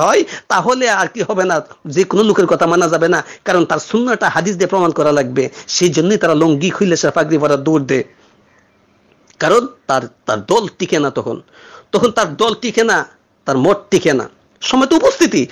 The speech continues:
সুন্নাহ মানা যাবে না, হাদিস মানতে হবে, সুন্নাহ মানা যাবে না, হা-, আদি-, আহ, হাদিস মানা যাবে না, সুন্নাহ মানতে হবে। তাইলে তোমার সুন্নাহ যে মানতে হবে, এটার প্রমাণটা একটু দেখাও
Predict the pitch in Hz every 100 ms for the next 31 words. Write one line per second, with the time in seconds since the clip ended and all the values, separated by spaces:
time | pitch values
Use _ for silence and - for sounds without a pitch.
0 | - - - 330 494 466 466 294 277 233
1 | 226 233 160 254 - 247 233 208 202 -
2 | 240 240 262 262 254 233 226 220 226 185
3 | 175 - 175 190 185 185 - - 165 160
4 | 190 311 262 285 262 240 226 226 196 233
5 | 269 262 254 226 208 214 214 165 - -
6 | 233 277 - 269 294 - 220 269 285 320
7 | 320 311 294 247 240 247 208 254 277 254
8 | 240 214 214 220 202 202